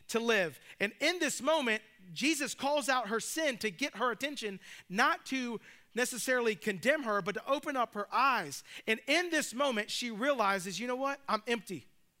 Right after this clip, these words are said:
I have been looking at all kind of other things in men to try to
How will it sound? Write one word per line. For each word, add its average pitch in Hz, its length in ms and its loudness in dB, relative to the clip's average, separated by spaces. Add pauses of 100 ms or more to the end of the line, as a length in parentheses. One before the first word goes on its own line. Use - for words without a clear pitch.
(760)
I 214 120 6
have 247 240 2
been 226 140 0
looking 208 360 0
at 180 140 -2 (100)
all 220 260 2
kind 226 180 -2
of 190 120 -4
other 202 240 -2
things 165 560 -8 (300)
in 240 260 2
men 185 360 0 (200)
to 220 80 -2
try 233 220 4
to 196 160 0